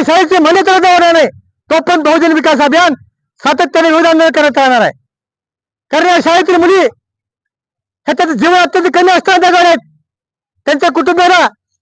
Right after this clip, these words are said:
एक कोटी रुपयाचं अनुदान शासनाने द्यावं, त्या संस्थेला कोणतं अनुदान वसूल करण्यात यावं, ही रास्त मागणी बहुजन विकास अभियानची आहे. आमचं आंदोलन हे न्यायासाठी आहे, आमचं आंदोलन आदिवासी मुलींना न्याय मिळावा यासाठी आहे. आदिवासी मुलांना काय शिक्षण घेण्याचा अधिकार आहे,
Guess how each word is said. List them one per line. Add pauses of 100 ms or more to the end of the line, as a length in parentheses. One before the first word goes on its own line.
(280)
एक
कोटी
रुपयाचं
अनुदान
शासनाने
द्यावं, (160)
त्या
संस्थेला
कोणतं
अनुदान
वसूल
करण्यात
यावं, (400)
ही
रास्त
मागणी
बहुजन
विकास
अभियानची
आहे. (760)
आमचं
आंदोलन
हे
न्यायासाठी
आहे, (640)
आमचं
आंदोलन
आदिवासी
मुलींना
न्याय
मिळावा (280)
यासाठी
आहे. (640)
आदिवासी
मुलांना
काय (260)
शिक्षण
घेण्याचा
अधिकार
आहे,